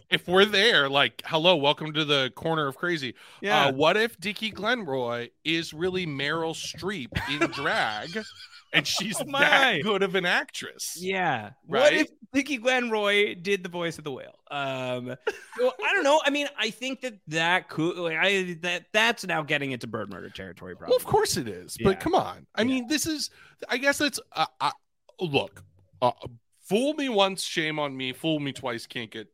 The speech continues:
Speaker 1: fooled again, whatever
Speaker 2: Yeah.
Speaker 1: that quote is, right?
Speaker 2: Sure.
Speaker 1: But, like, I'm happy to be proven wrong if there is a twin.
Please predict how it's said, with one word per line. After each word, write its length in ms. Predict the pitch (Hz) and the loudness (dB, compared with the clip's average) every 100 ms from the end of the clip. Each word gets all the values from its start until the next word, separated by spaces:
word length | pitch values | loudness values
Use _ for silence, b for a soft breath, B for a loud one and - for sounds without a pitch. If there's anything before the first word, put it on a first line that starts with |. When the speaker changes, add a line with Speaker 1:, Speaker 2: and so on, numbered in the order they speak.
| _ | _
Speaker 1:
fooled 240 | 139 123 | -8 -6
again, 300 | 107 117 110 | -2 0 2
whatever 320 | 110 117 107 | 2 2 4
Speaker 2:
Yeah. 140 | 131 104 | 4 4
Speaker 1:
that 160 | 95 - | 0 -4
quote 180 | 107 | -4
is, 260 | 98 73 - | -4 -6 -2
right? 120 | 117 | 0
Speaker 2:
Sure. 260 | 135 107 98 _ | 2 0 -4 _
Speaker 1:
But, 140 | 214 190 | -2 2
like, 200 | 180 - - | 2 2 4
I'm 260 | 262 240 | 4 4
happy 380 | 156 160 151 160 | 0 0 0 -6
to 120 | 127 | -8
be 160 | 127 120 | -4 -6
proven 480 | - 131 120 113 107 | -2 0 2 0 2
wrong 460 | 110 120 120 131 - | 6 6 4 -2 -6
if 220 | 123 117 | -6 -6
there 180 | 123 117 | -6 -6
is 140 | 110 | -8
a 120 | 110 101 | -10 -12
twin. 640 | - 131 127 131 175 | -12 -6 -4 -4 -6